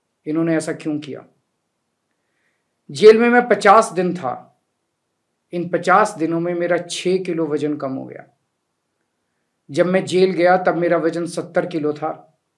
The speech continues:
आज चौंसठ किलो है। जेल से छूटने के बाद भी वजन नहीं बढ़ रहा। डॉक्टर कह रहे हैं कि ये शरीर में किसी बड़ी बीमारी का भी संकेत हो सकता है। कई टेस्ट करवाने की ज़रूरत है।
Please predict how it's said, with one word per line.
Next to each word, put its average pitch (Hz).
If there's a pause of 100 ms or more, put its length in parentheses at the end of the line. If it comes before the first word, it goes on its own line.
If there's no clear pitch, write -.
(120)
आज 160
चौंसठ 151
किलो 127
है। - (1040)
जेल 208
से 220
छूटने 208
के 226
बाद 175
भी 196
वजन 175
नहीं 165
बढ़ 131
रहा। - (880)
डॉक्टर 175
कह 185
रहे 190
हैं 202
कि 202
ये 196
शरीर 190
में 185
किसी 180
बड़ी 160
बीमारी 151
का 165
भी 156
संकेत 147
हो 139
सकता -
है। - (120)
कई 240
टेस्ट 214
करवाने 160
की 165
ज़रूरत 131
है। -